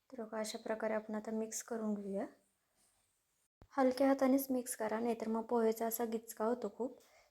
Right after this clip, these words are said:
त्याच्यामुळे एकदम हलक्या हलक्या हातानेच मिक्स करून घ्या पोहे. आणि तुम्हाला कुठल्या कुठल्या रेसिपी बघायला आवडतील ते मला नक्की कमेंट करून सांगा. मी नक्की बनवण्याचा प्रयत्न करेन आणि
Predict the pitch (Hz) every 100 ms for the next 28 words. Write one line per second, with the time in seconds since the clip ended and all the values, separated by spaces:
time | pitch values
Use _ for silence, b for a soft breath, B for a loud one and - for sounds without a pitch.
0 | _ 226 226 226 226 - 220 220 254 240
1 | 220 226 214 214 220 220 208 226 - 220
2 | 214 - 214 214 214 214 214 202 196 277
3 | - b b b b b b _ 440 453
4 | 440 440 _ _ _ _ _ _ _ _
5 | - 262 277 277 277 269 262 247 254 262
6 | 262 262 247 - 226 233 226 214 220 226
7 | 214 208 208 208 202 220 - 214 214 220
8 | 208 - 240 247 220 208 208 220 226 226
9 | 202 196 269 b b _ 240 233 233 277
10 | 277 247 233 220 226 - 220 208 220 226
11 | 220 202 208